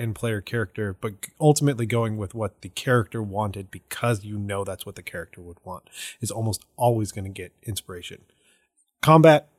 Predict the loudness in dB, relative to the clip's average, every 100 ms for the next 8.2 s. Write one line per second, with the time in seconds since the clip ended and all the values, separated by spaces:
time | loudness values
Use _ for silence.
0 | _ _ _ -2 4 6 8 8 10 10
1 | 8 6 2 2 4 4 0 _ -4 -2
2 | 0 -2 -2 -4 -6 -12 _ _ _ _
3 | -6 -6 -2 4 4 4 0 0 0 0
4 | -6 -4 -4 0 -2 0 -2 -2 -6 -8
5 | -10 -10 -12 -12 -10 -10 -8 -8 -8 -10
6 | -8 -8 -8 -8 -8 -12 -20 -20 _ -2
7 | -2 0 0 0 0 -2 0 0 4 4
8 | 2